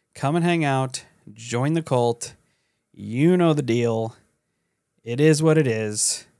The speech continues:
Today, I'm gonna dive into, uh, the Black Dog phenomenon. We heard a speaker speak on it at, uh, the Van Meter Visitor Festival last year.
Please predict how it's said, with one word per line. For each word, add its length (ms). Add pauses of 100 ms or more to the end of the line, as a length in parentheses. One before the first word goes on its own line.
(1000)
Today, 380
I'm 240
gonna 180
dive 320
into, 840
uh, 600
the 840
Black 420
Dog 340
phenomenon. 760 (720)
We 640
heard 500 (560)
a 60
speaker 340
speak 320
on 160
it 220
at, 480 (120)
uh, 400
the 120
Van 280
Meter 200
Visitor 360
Festival 540
last 420
year. 240